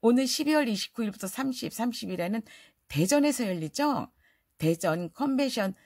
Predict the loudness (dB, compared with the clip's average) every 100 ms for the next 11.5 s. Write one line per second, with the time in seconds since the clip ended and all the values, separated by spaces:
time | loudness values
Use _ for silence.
0 | _ -8 0 2 2 2 2 0 -2 -2
1 | -2 -2 -2 -2 -2 -2 -6 -10 -16 -20
2 | _ -4 -2 0 -4 -4 -2 -2 0 0
3 | 2 4 2 -2 -8 _ _ -2 0 0
4 | -2 0 -2 -4 -8 _ _ _ _ _
5 | _ _ _ _ -4 2 2 2 -2 2
6 | 2 4 2 0 -2 -2 0 0 2 2
7 | 2 0 -4 -14 -10 -10 -14 _ -20 _
8 | _ -2 0 2 4 4 4 2 2 2
9 | 2 0 0 0 0 2 0 -2 -6 -8
10 | -6 -4 -2 -2 -4 -4 -8 -10 -4 0
11 | 0 0 0 -2